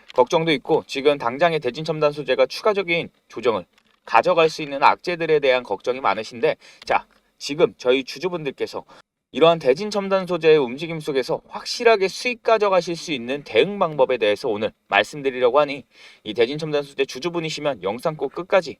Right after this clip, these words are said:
집중해서 시청해 주셔서 손실 보신 일 없으셨으면 좋겠고요. 시청하시기 앞서 이 좋아요 한번 꾹 눌러주시고 봐주시면 감사하겠습니다. 자, 대진 첨단 소재 일단 뭐 매매 동향부터 살펴보도록 하겠습니다. 자, 지속적으로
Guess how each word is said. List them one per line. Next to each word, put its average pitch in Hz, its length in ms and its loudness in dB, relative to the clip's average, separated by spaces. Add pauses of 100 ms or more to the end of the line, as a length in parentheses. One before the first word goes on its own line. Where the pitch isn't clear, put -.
집중해서 175 520 -4
시청해 160 360 -4
주셔서 127 280 -6
손실 208 320 -6
보신 185 280 -2
일 160 100 -4
없으셨으면 135 500 -4
좋겠고요. 123 480 -4 (400)
시청하시기 170 500 0
앞서 104 320 -2
이 90 80 -12
좋아요 139 340 8
한번 131 240 0
꾹 202 180 -8
눌러주시고 127 500 -4
봐주시면 92 380 -4 (160)
감사하겠습니다. 104 840 -2 (320)
자, 127 200 4
대진 151 280 0
첨단 233 400 -2
소재 202 320 -2
일단 156 280 -2
뭐 170 120 0
매매 160 280 4
동향부터 220 640 -2
살펴보도록 175 680 -2
하겠습니다. 165 680 -4
자, 104 380 4 (280)
지속적으로 254 840 4